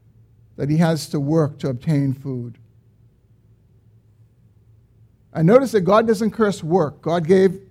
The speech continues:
Adam work before the, the fall in, in, in chapter two and verse eighteen. He put him in the garden to work it.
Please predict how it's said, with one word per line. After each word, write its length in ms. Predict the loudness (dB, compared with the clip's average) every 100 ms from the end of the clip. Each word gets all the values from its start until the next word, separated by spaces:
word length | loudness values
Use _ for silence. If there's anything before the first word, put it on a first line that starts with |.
| -4
Adam 320 | 0 0 0
work 240 | 0 -2
before 500 | -8 -10 -4 0 0
the, 160 | -2 -10 -8
the 320 | -8 -4 -6
fall 440 | -4 -2 0 0 -2
in, 180 | -6 -6
in, 340 | -6 -6 -8 -16 _ _ -8
in 140 | -2
chapter 320 | -2 -2 -4
two 140 | -2 -2
and 100 | 0
verse 240 | -2 0
eighteen. 560 | -2 0 -2 -2 -4 -8 -10
He 100 | -10
put 220 | -2 2
him 120 | 4 2
in 120 | 0
the 80 | -2
garden 340 | 0 0 0
to 100 | -2
work 320 | -2 -2 -2 -6
it. 240 | -10 -14